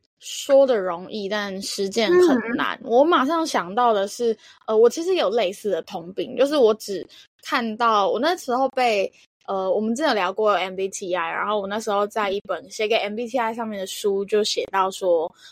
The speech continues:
Speaker 1: 呃，给I N T P，就是我的这个类型，他就写了一句话，叫做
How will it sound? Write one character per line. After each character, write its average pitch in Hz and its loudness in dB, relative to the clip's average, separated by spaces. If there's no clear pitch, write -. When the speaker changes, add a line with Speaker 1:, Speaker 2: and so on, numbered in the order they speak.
Speaker 1:
呃， 185 -8
给 160 -6
I 269 -12
N 302 -12
T 277 -12
P， 262 -8
就 254 -4
是 247 -2
我 185 0
的 185 -8
这 208 -2
个 208 2
类 196 0
型， - -14
他 214 -6
就 226 2
写 196 -2
了 - -12
一 175 -14
句 196 -6
话， 170 -8
叫 190 -16
做 202 2